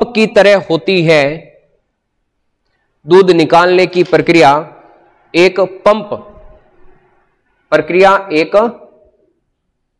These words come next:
पंप की तरह होती है, एक पंप की तरह होती है। यह पंप, यह पंप साठ प्रतिशत,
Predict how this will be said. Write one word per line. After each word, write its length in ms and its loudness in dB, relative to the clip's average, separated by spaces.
पंप 240 0
की 80 -6
तरह 260 2
होती 400 -4
है, 200 -2
एक 220 -2
पंप 300 -2
की 80 0
तरह 340 2
होती 320 -4
है। 140 -2
यह 340 2
पंप, 380 -2
यह 300 0
पंप 320 -2
साठ 800 0
प्रतिशत, 460 -2